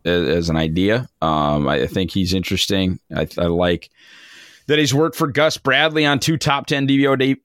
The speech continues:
D V O A defenses. I like that he has, you know, just, uh, worked with Jack Del Rio and, and Ron Rivera, two old heads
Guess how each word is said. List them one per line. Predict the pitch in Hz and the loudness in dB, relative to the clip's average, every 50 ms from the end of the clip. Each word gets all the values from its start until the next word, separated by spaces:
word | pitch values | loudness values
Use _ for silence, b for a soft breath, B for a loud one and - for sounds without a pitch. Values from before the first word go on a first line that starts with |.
| - 113 | -6 -2
D | 95 123 139 | 0 0 2
V | 139 139 | 2 2
O | 131 135 | 2 2
A | 135 131 | 2 2
defenses. | 120 127 135 - - 135 131 117 - 139 123 113 | 2 0 0 0 0 0 0 0 0 0 0 2
I | 113 104 | 2 2
like | 104 113 120 120 120 - - _ _ _ _ _ - | 2 2 2 0 0 -4 -10 _ _ _ _ _ -8
that | 120 120 110 98 98 | -2 0 0 0 2
he | 104 110 104 | 2 2 2
has, | 104 104 101 92 - - - _ _ _ - | 2 2 2 0 -2 -4 -6 _ _ _ -4
you | 107 104 | -2 0
know, | 95 85 80 85 | 0 0 -2 -2
just, | - 113 123 131 - - - - b b b b b b b b b b b b b - | -2 0 0 0 0 -2 -6 -8 b b b b b b b b b b b b b 0
uh, | 104 104 | 2 2
worked | 101 101 110 117 120 - - | 2 2 2 0 0 -2 -2
with | 110 107 98 - | -2 -2 -2 -2
Jack | - - 117 117 117 - - | -2 0 2 2 0 0 0
Del | 120 117 110 | 0 2 2
Rio | 104 107 117 123 127 123 123 123 123 - _ _ - | 2 2 2 2 2 2 2 2 0 -4 _ _ -2
and, | 104 101 95 98 - | 0 0 0 0 0
and | 90 98 98 | 0 2 2
Ron | 101 104 107 107 107 | 2 2 2 2 2
Rivera, | 104 98 92 104 110 117 117 117 117 98 90 117 _ _ _ _ _ _ - | 2 0 2 2 2 4 4 2 2 0 -4 -12 _ _ _ _ _ _ -4
two | - 123 117 95 | 0 0 2 4
old | 110 113 135 123 110 | 4 2 2 2 2
heads | 120 123 120 120 120 113 107 - - - | 2 2 2 2 0 -2 -4 -8 -8 -8